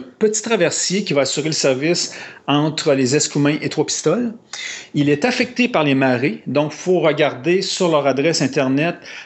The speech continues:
euh, la cédule et la journée. Euh, c'est conseillé de réserver avant de, d'y aller.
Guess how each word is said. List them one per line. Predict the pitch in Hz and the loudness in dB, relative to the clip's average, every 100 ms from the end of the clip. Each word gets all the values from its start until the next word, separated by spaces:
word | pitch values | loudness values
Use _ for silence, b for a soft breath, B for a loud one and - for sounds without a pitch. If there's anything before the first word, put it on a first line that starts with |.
| - | 0
euh, | 135 | 4
la | 127 123 | 4 2
cédule | - 139 120 170 196 185 151 | 0 0 2 2 2 0 0
et | 151 | 0
la | 135 135 | 2 2
journée. | 131 131 131 185 - B B - | 2 2 0 -2 -6 B B 0
Euh, | 139 | 2
c'est | 135 135 | 2 0
conseillé | 214 226 226 196 190 | 2 2 2 2 2
de | |
réserver | 156 131 147 127 117 165 180 - | 2 2 2 0 0 -2 -4 -4
avant | 139 120 131 160 160 | -2 0 0 0 0
de, | 123 123 131 127 123 123 120 117 117 | -4 -2 0 4 4 6 4 4 0
d'y | 127 139 | 2 2
aller. | 127 160 226 | 2 0 -4